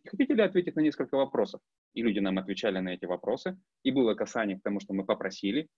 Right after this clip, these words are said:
а потом касание к тому, что отправили анкету, а потом касание, что мы к ним отправили отчет, а потом касание, что мы им отправили благодарность за участие в этом исследовании. Смотрите, каждое касание, по-,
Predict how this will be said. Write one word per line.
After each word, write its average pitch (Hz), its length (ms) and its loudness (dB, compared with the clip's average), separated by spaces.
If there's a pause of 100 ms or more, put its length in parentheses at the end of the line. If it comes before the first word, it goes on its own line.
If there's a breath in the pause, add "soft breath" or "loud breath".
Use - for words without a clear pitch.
(120)
а - 60 -2
потом 143 280 0
касание 110 400 -4
к - 60 -14
тому, 101 200 -4
что 98 120 -8
отправили 95 420 -2
анкету, 90 520 -4 (220)
а 101 80 2
потом 156 280 0
касание, 117 400 -4
что 101 160 -8
мы 107 140 -2
к - 60 -14
ним 101 120 -2
отправили 98 440 2
отчет, 87 440 -2 (200)
а 110 80 0
потом - 260 0
касание, 123 400 -2
что 107 160 -6
мы 131 100 0
им 110 100 -2
отправили 104 380 -2
благодарность 117 680 2
за 117 80 6
участие 123 480 2
в 151 40 4
этом 151 220 0
исследовании. 151 560 4 (260)
Смотрите, - 440 -2 (280)
каждое 104 440 4
касание, 131 500 0 (280)
по-, - 140 -2